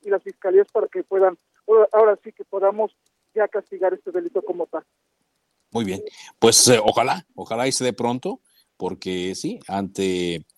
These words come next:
Speaker 2: la impunidad y ante una tipificación, pues, no tan específica, este fenómeno está creciendo, se está dando aquí en, en la Ciudad de México, se da en los límites con el Estado de México, en territorio del Estado de México, y ya por ahí hemos tenido datos de que en otros estados, eh,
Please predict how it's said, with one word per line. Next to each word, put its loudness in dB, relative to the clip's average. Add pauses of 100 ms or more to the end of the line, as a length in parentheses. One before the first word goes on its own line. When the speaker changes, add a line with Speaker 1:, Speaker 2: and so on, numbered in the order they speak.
(380)
Speaker 2:
la 0
impunidad 2
y -6
ante -6
una -2
tipificación, -4
pues, -16
no -4
tan -2
específica, -8 (420)
este -2
fenómeno -2
está -2
creciendo, -2
se -8
está -4
dando -2
aquí -6
en, -6 (340)
en 6
la 6
Ciudad 4
de 0
México, 0
se -4
da 0
en -6
los -6
límites -6
con -10
el -10
Estado -6
de -6
México, 0
en 6
territorio -2
del -6
Estado -6
de -10
México, -6 (240)
y -8
ya -4
por -4
ahí -4
hemos -6
tenido -4
datos -4
de -8
que -10
en -4
otros -2
estados, 0
eh, -2